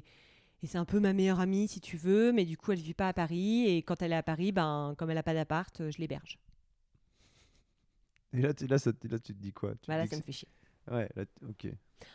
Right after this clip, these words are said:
Speaker 1: En vrai, ça me fait super chier.
Speaker 2: Ouais.
Speaker 1: Sauf que, ben, il me dit ça après, euh, plusieurs pintes,
Speaker 2: <laughs>
Speaker 1: euh, la critique de mon livre, trois mois d'absence, et il m'invite chez lui.
Speaker 2: Mmh.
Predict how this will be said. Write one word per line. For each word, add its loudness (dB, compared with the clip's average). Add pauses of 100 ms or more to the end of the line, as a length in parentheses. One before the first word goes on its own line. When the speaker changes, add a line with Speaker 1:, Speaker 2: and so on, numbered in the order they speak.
(120)
Speaker 1:
En 0
vrai, -2
ça -4
me -6
fait -8
super -8
chier. -16 (360)
Speaker 2:
Ouais. -10 (200)
Speaker 1:
Sauf -4
que, 0
ben, 0
il -2
me -4
dit -8
ça 0
après, -2
euh, 0
plusieurs -6
pintes, -2 (260)
Speaker 2:
<laughs> -10
Speaker 1:
euh, -2
la -2
critique -12
de -2
mon -2
livre, -2 (180)
trois -4
mois 0
d'absence, -4 (240)
et -4
il -2
m'invite -2
chez -2
lui. -2 (320)
Speaker 2:
Mmh. -6